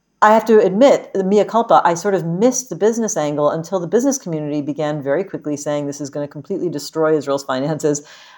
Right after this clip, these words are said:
Uh, and the Bank of Israel began giving its very doomsday projections, and, you know, credit rating agencies began with their warnings. And Israel's economy is very dependent on its global trade. I mean, Israel's, you know, economy is driven largely by its high-tech sector.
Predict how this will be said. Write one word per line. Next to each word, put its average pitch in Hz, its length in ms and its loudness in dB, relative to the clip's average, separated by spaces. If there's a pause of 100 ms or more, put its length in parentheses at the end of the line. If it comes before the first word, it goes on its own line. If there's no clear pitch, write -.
Uh, 156 220 6
and 156 60 0
the 160 60 0
Bank 160 220 2
of 156 100 0
Israel 160 300 4
began 147 300 0
giving 147 240 0
its 139 180 -2
very 156 340 4
doomsday 156 460 0
projections, 143 800 -2
and, 143 420 -4
you 151 60 -4
know, 135 120 2
credit 151 300 0
rating 151 280 0
agencies 147 460 -4
began 143 300 -4
with 143 140 -4
their 143 100 -2
warnings. 143 460 -4
And 139 120 -4 (360)
Israel's 392 320 0
economy 320 520 -2
is 196 120 -4
very 190 720 -4
dependent 175 480 -6
on 160 100 -4
its 170 120 -6
global 160 460 -2
trade. 220 420 -6 (380)
I 160 60 -6
mean, 165 200 -2
Israel's, 175 600 -4
you 202 80 -4
know, 147 160 0
economy 175 340 -6
is 165 140 -6
driven 190 800 -4
largely 165 560 0
by 139 200 -2
its 143 140 -4
high-tech 135 400 -6
sector. 135 460 -8